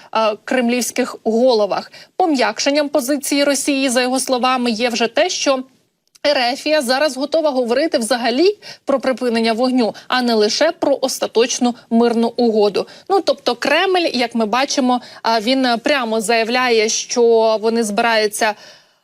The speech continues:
а, використати цю зустріч для того, аби домовитися про тимчасове припинення вогню,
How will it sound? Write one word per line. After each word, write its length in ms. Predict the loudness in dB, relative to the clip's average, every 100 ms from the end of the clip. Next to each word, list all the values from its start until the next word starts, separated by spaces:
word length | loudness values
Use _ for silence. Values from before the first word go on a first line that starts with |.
| _ _ _
а, 120 | -4
використати 880 | 0 2 2 2 -2 -2 -2 0 0
цю 220 | 0 0
зустріч 560 | 2 2 2 0 -2 0
для 180 | 0 0
того, 300 | 2 2 2
аби 520 | 0 0 2 4 2
домовитися 840 | 0 0 2 2 2 0 -2 -2 -2
про 320 | 0 2 2
тимчасове 800 | 2 0 0 -2 2 2 4 0
припинення 840 | -2 -4 0 0 0 0 0 -2 -4
вогню, 800 | -2 2 2 4 2 4 2